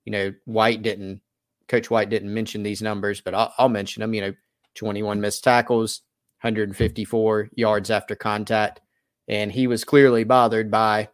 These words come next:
that type of performance. And, um, it appears that the players were too. And so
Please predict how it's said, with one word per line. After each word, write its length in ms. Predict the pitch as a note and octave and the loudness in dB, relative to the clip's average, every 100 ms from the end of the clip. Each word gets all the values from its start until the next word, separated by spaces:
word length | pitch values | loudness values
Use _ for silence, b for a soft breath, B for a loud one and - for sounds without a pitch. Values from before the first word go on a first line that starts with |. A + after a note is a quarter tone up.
| _ _ _ _ _ _ _ _ - | _ _ _ _ _ _ _ _ -2
that 280 | A#2+ A#2 | 2 2
type 240 | - A#2 G#2+ | 2 0 0
of 100 | - | -12
performance. 600 | G2+ B2+ G#2+ F#2 - - | -10 -4 -4 -6 -12 -10
And, 240 | G2+ G2 | -10 -10
um, 240 | G#2+ G2 G#2 | -8 -8 -4
it 100 | A#2 | -4
appears 360 | A#2 C#3 C3 | 2 4 4
that 80 | C3 | 0
the 100 | A2 | -2
players 380 | B2+ A#2 A#2 A#2 | 2 2 2 0
were 160 | A2+ | -2
too. 300 | G#2+ A2+ A#2 | 0 0 0
And 120 | B2 G#2+ | -2 -4
so 240 | A2+ G#2 | -2 -2